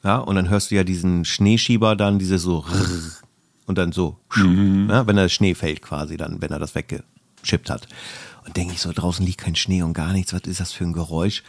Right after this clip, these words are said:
Speaker 1: Ja, und dann bin ich rausgegangen und höre dann, dass der Nachbar da unten irgendwie da was am Wasserschaufeln ist. Und dann bin ich
Speaker 2: Oh.
Speaker 1: hin, ich sag, "Mensch, du, pass auf, äh,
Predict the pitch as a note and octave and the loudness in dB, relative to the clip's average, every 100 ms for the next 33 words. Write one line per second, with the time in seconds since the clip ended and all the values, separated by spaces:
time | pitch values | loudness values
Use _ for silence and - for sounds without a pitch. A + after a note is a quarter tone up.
0 | - - - - - _ C#3 C3 G2+ G2 | -20 -20 -20 -20 -20 _ 6 6 6 4
1 | D#2+ E2 F#2 G#2+ A2 A2 G2 G2+ G#2 G2+ | 2 0 0 2 2 4 4 4 6 4
2 | G2 G2 G2+ - G#2+ G2 G#2+ A2+ A2 G#2 | 2 2 2 0 0 0 0 2 0 2
3 | A#2 A2+ A#2 A2 A2 A2+ A2 A2+ C3+ B2+ | 2 4 2 4 2 2 2 0 0 0
4 | F2+ E2 D#2 D#2+ D#2+ G#2+ - F#2 F#2 F2+ | 0 0 2 0 -2 -2 -4 0 2 2
5 | F2 F#2 F2+ F2+ A#2+ G2 A#2+ G#2+ G2 F2+ | 2 2 2 2 4 4 4 2 2 2
6 | G2+ A2 - G#2+ F2+ A2 E2 D#2+ G2 A2+ | 4 2 0 -2 0 -2 -2 0 -2 -4
7 | F#2+ | -8